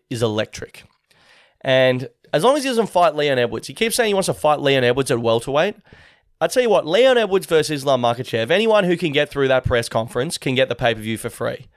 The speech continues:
Dear God, how boring would that be?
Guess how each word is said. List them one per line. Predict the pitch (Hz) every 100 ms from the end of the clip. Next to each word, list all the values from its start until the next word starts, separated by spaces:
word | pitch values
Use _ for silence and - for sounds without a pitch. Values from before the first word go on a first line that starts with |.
| _ _ _ _ _ _ -
Dear | 208 208 190
God, | - 131 120 113
how | 117 165 208
boring | 123 120 131 143 135
would | 113
that | 113 -
be? | 117 -